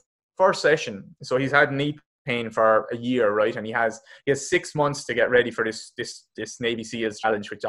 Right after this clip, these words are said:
obviously is going to be absolute <laughs> hell, right? And he has a lot of knee pain. And, um,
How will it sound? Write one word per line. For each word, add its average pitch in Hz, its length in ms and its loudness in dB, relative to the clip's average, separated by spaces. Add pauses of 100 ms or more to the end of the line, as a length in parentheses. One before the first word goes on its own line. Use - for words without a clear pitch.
(280)
obviously 110 320 -10
is 101 100 -12
going 110 180 -4
to 101 60 -12
be 101 80 0
absolute 107 480 0
<laughs> - 60 -8
hell, 120 240 4
right? 107 320 0
And 107 100 -4
he 104 60 -2
has 113 140 0
a 110 60 -2
lot 127 200 6
of 110 100 -2
knee 113 200 -8
pain. 101 320 -10 (720)
And, 110 280 2
um, 107 520 2